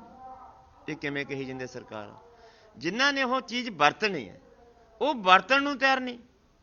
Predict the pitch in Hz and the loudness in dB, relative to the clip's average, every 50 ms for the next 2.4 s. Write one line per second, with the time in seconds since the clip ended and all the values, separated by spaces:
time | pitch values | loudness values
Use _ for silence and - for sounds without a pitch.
0 | _ _ _ _ _ _ _ - - 240 262 214 190 214 233 247 262 254 269 269 | _ _ _ _ _ _ _ -8 2 2 2 6 8 8 8 8 8 8 8 8
1 | 269 254 269 277 277 262 254 254 262 262 240 254 247 240 - 214 202 202 202 196 | 8 6 4 2 2 2 4 4 2 4 4 2 2 4 6 6 6 6 6 0
2 | 220 190 214 220 214 214 208 202 | -2 -2 -2 -4 -2 -2 -4 -4